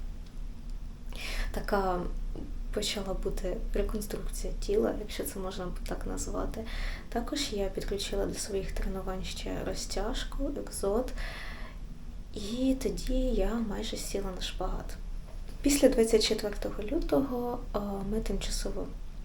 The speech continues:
переїжджаємо до моїх батьків, моє рідне містечко, <laughs> де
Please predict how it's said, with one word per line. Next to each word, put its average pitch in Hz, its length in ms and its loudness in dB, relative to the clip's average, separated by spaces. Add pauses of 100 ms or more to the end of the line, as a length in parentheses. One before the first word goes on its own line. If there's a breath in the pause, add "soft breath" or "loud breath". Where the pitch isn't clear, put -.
(960)
переїжджаємо 190 520 -2
до 190 80 -4
моїх 185 260 -2
батьків, - 520 0 (400 loud breath)
моє 196 240 2
рідне 202 280 -2
містечко, - 880 0
<laughs> - 60 0
де 214 100 4